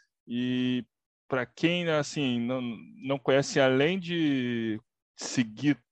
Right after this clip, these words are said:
todo mundo aqui que já falou, pô, seguiu o Morte Súbita, seguiu o Inoquiano, seguiu o Espelho de Circe, seguiu a Márcia, que, eh, eh, como a Bárbara falou, é fantástico.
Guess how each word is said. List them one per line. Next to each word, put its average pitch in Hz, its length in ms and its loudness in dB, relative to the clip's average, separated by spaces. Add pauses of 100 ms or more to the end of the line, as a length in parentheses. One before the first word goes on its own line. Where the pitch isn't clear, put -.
(260)
todo 170 280 2
mundo 143 260 0
aqui 135 160 -4
que 135 80 -18
já 131 120 0
falou, 123 340 0
pô, 117 200 -4
seguiu 127 680 0
o 135 40 0
Morte 127 300 -4
Súbita, 143 720 -2
seguiu 135 380 -4
o - 20 2
Inoquiano, 139 920 2
seguiu 131 340 -6
o - 20 2
Espelho 139 300 -4
de - 60 -18
Circe, - 540 2
seguiu 143 260 4
a 147 40 6
Márcia, 143 500 0
que, - 120 -20 (160)
eh, 131 140 -12 (120)
eh, 87 380 -10
como 139 180 -4
a 135 40 2
Bárbara 143 260 4
falou, 143 280 0
é 135 80 -4
fantástico. 156 920 0